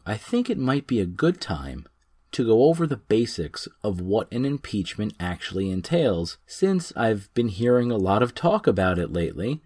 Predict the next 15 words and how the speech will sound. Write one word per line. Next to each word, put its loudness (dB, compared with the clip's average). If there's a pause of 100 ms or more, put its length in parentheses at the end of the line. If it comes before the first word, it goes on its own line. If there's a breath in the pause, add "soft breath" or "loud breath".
and 0
most 4
of -2
it 2
is, 0 (140)
well, 2 (380)
wrong. 0 (1120)
So, -2 (140)
here 0
to 2
help -2
me -2
explain 0
the 0
process, -4